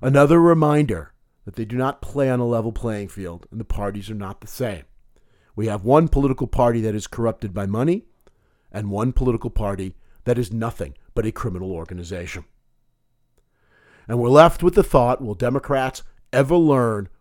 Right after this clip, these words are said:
what they are up against, as evidenced by the impeachment hearings and the Republican activities related to those hearings?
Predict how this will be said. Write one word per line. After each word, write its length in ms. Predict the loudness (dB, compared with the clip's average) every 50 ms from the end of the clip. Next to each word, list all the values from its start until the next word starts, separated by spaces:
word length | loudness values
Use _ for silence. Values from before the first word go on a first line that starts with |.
| _ -4
what 200 | -2 -2 0 0
they 100 | 0 2
are 160 | 2 4 4
up 140 | 2 2 0
against, 440 | -2 -4 -4 -6 -8 -8 -12 -12 -12
as 120 | -8 -6
evidenced 560 | -6 -6 -4 -4 -4 -4 -4 -6 -10 -14 -18 -20 _ _ _ -12
by 140 | -10 -8 -8
the 100 | -8 -8
impeachment 500 | -8 -6 -6 -6 -6 -6 -8 -10 -10 -8
hearings 440 | -8 -8 -8 -8 -8 -10 -12 -14 -16 -20 -20 -20 _ -10
and 100 | -8 -6
the 80 | -6
Republican 720 | -6 -8 -8 -8 -6 -6 -4 -4 -6 -6 -4 -6 -6 -6 -8 _ -10
activities 600 | -12 -10 -10 -8 -8 -8 -8 -8 -10 -10 -12 -10
related 380 | -10 -10 -8 -8 -10 -12 -12 -14
to 120 | -14 -12
those 240 | -10 -10 -10 -10 -12
hearings? 440 | -12 -14 -14 -14 -16 -20 -20 -20